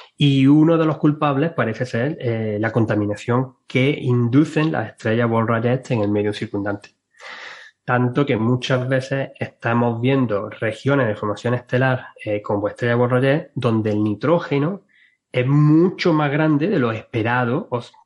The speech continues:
por la teoría normal. Y esto parece que es consecuencia de la contaminación química que inducen las propias estrellas Wolf-Rayet, liberando esos nitrógeno que se ha formado dentro de la capa,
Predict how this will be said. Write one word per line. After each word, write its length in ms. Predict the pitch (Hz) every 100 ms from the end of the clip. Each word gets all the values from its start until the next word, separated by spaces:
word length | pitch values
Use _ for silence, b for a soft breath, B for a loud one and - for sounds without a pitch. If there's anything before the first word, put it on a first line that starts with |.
| _
por 180 | - 110
la 140 | 104
teoría 240 | 104 104 107
normal. 380 | 107 120 117 101
Y 120 | 123
esto 320 | 135 - 156
parece 380 | 156 107 107 120
que 100 | 123
es 60 |
consecuencia 560 | - 120 127 131 127 151
de 80 | 127
la 140 | 113
contaminación 880 | 117 110 110 107 104 104 - 135 147
química 540 | 147 185 165 160 208 -
que 80 | 113
inducen 460 | 104 117 139 107
las 160 | 98 -
propias 340 | 156 156 95
estrellas 340 | - 107 98 95
Wolf-Rayet, 480 | 110 120 139 175 233
liberando 560 | 113 104 107 123 104
esos 340 | 98 - 104 104
nitrógeno 580 | 113 107 127 143 104 95
que 80 |
se 120 | - -
ha 20 |
formado 400 | - 107 107 101
dentro 320 | 104 101 104
de 140 | 101
la 120 | 101 -
capa, 260 | - 101